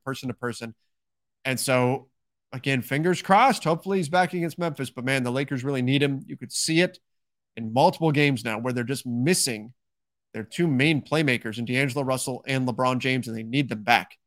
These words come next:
in, in action. Uh, Little Dex said, "Our medical staff sucks. Why keep info from us? Downplay everything for no reason. One day it's day to day, then the player's out for weeks without info. Why?"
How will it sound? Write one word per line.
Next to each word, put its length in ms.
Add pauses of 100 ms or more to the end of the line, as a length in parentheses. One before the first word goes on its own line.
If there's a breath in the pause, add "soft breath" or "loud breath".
(520)
in, 180
in 260
action. 420 (540)
Uh, 220
Little 240
Dex 280
said, 220
"Our 100
medical 380
staff 520
sucks. 600 (580)
Why 360
keep 300
info 400
from 240
us? 160
Downplay 500
everything 300
for 120
no 100
reason. 440
One 140
day 120
it's 160
day 160
to 80
day, 260
then 140
the 80
player's 340
out 200
for 80
weeks 320
without 260
info. 240
Why?" 400